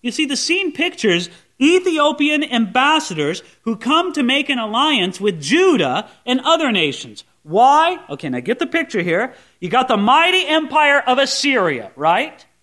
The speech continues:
And then you have the other world player at the time was Ethiopia slash Egypt. The two of them together. So you know what's happening here.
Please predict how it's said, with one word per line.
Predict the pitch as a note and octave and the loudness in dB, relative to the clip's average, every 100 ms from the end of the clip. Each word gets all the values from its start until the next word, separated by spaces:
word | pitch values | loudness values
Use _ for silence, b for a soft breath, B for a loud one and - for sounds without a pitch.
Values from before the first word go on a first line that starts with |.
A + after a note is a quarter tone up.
| _ _ _ - | _ _ _ -14
And | D3 E3+ | -10 -4
then | C4+ | -4
you | D4+ C#4 | -4 -2
have | G#3+ G3 F3+ | 0 0 -2
the | E3+ E3 | -6 -4
other | F#3 B3+ C#4+ D4 | 0 0 0 -4
world | G#3 D#3 F3+ G#3+ A#3+ B3 G#3+ | -4 -2 0 2 2 0 -2
player | - A#3 G#3+ F3 | -2 0 2 0
at | |
the | E3 | -2
time | C3 E3 D#3 E3 D#3+ | -4 0 0 0 -2
was | G3+ G#3+ D#3+ D#3 E3 - _ _ _ _ _ G#3+ | 2 4 4 0 -6 -10 _ _ _ _ _ -2
Ethiopia | B3 C#4 C4+ A3+ A3 A3 A3 G#3+ G#3+ | 0 0 -2 2 2 2 0 0 0
slash | - - F3 F3+ F3+ - - | -2 -2 0 2 0 -2 -6
Egypt. | F3+ E3+ C3 A#2 - - _ _ _ _ _ - | -4 -6 -6 -12 -12 -20 _ _ _ _ _ -16
The | C3+ | -14
two | - C#3+ | -8 -8
of | |
them | C3+ | -8
together. | C3+ D3+ F3+ C#3 G#2 _ _ _ _ _ _ _ _ | -14 -12 -14 -16 -20 _ _ _ _ _ _ _ _
So | - G3 | 0 0
you | F3+ | 2
know | G#3 | 0
what's | F3 D3 | 0 0
happening | B3 F4 C4 A#2+ | -2 -2 -4 -6
here. | A2 | -10